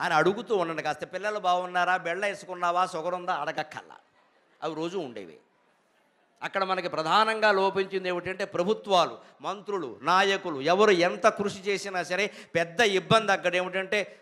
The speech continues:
no social responsibility, సామాజికమైన బాధ్యత లేదు.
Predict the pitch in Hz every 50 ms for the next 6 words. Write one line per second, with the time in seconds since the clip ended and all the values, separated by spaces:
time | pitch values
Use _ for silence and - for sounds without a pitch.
0 | _ - 131 165 190 208 202 202 - 175 180 175 180 196 185 170 160 165 156 -
1 | - - 170 165 160 143 - 156 139 147 147 139 139 156 151 135 - 143 151 170
2 | 185 185 180 180 170 170 160 165 156 156 151 147 139 127 135 135 135 131 - -
3 | 135 - - 117 104 127 143 123